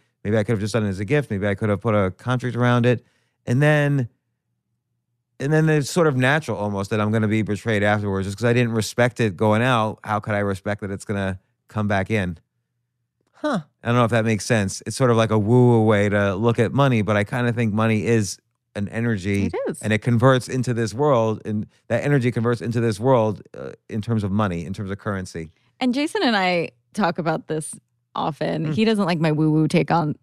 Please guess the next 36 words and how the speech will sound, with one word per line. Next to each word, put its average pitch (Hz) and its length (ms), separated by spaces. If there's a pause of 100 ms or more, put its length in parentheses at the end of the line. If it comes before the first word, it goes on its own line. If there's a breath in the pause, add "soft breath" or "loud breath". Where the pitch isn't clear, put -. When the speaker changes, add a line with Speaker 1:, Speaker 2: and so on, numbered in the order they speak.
Speaker 3:
on 139 380
money 139 320
energy 143 280
Speaker 2:
Yeah, - 300
I 123 120
Speaker 3:
either. 143 120
Speaker 2:
just 185 180
can't 147 180
get 135 160
into 123 200
woo 123 340
at 123 60
all. 127 320 (120)
Speaker 3:
But 254 240
I 277 100
think 285 440
that 233 200
when 220 280
you 247 600 (180)
need 196 500
money, 165 520
it's 190 140
actually 190 300
better 165 320
to 170 140 (120)
give - 280
more - 160
money 226 360
out 285 260 (300)
'cause 165 120
it 151 100
co-, 180 240 (140)
comes 156 280
back - 320
to - 140
you 233 300